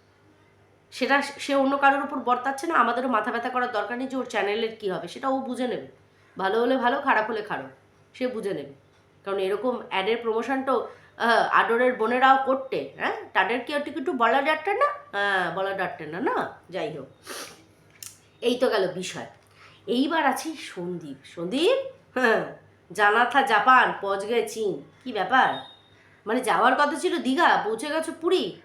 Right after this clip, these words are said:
হাস্যস্কর কথা বলছে, হাস্যস্কর কথা বলছে। মানে আমার কনটেন্ট হয়ে এই ধরনের তার, আহ, চিন্তাধারা অবাক লাগে।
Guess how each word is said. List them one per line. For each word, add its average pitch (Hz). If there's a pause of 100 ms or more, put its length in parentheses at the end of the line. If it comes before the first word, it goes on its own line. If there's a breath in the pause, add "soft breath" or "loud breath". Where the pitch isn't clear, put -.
(560 soft breath)
হাস্যস্কর 415
কথা 277
বলছে, 175 (1120)
হাস্যস্কর 302
কথা 294
বলছে। 247 (220)
মানে 240
আমার 233
কনটেন্ট 349
হয়ে 359
এই 294
ধরনের 349 (100)
তার, 330
আহ, 214
চিন্তাধারা 277
অবাক 233
লাগে। 147